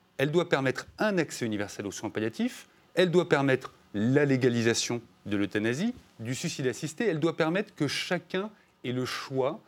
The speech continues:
que cette loi n'impose pas quelque chose, que cette loi n'enlève pas quelque chose,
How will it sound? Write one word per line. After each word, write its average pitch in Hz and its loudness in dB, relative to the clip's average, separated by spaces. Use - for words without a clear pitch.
que 156 0
cette 160 -2
loi 160 2
n'impose 147 -2
pas 185 0
quelque 180 -2
chose, 190 0
que 165 0
cette 147 -2
loi 135 0
n'enlève 170 0
pas 139 0
quelque 101 -2
chose, 214 0